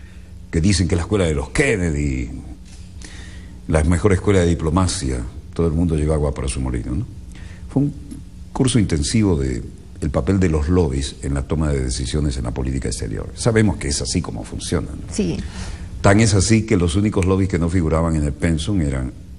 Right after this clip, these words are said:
Speaker 1: el del aparato tecnológico militar industrial tan ávido de dólares del que siempre habló Eisenhower, que tenía con qué.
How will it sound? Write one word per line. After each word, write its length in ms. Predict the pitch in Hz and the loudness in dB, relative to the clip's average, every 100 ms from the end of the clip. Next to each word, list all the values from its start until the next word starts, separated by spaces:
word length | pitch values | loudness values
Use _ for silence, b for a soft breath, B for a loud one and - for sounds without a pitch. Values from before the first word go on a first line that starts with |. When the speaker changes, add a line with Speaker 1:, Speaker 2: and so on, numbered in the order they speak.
| - | -6
Speaker 1:
el 180 | - 82 | 0 2
del 140 | 76 71 | 2 2
aparato 400 | 76 85 85 98 | 2 2 2 0
tecnológico 600 | 92 82 87 92 82 78 | 2 2 2 2 0 0
militar 360 | 73 73 80 | 0 0 0
industrial 600 | 82 78 - 82 80 80 | 0 -2 0 2 2 0
tan 280 | 80 76 78 | -2 -2 0
ávido 340 | 76 78 80 76 | 0 0 0 0
de 80 | |
dólares 440 | 73 80 80 73 71 | 0 0 0 0 -2
del 100 | 62 | -4
que 100 | 76 | -4
siempre 360 | - 76 76 | -2 -2 -2
habló 240 | 65 73 71 | 0 0 0
Eisenhower, 580 | 67 67 62 58 62 - - - - | -2 -4 -4 -4 -4 -6 -8 -12 -6
que 100 | - | -2
tenía 340 | 67 69 76 71 | 0 2 2 0
con 220 | 67 64 | 0 -2
qué. 240 | - 65 | 0 -2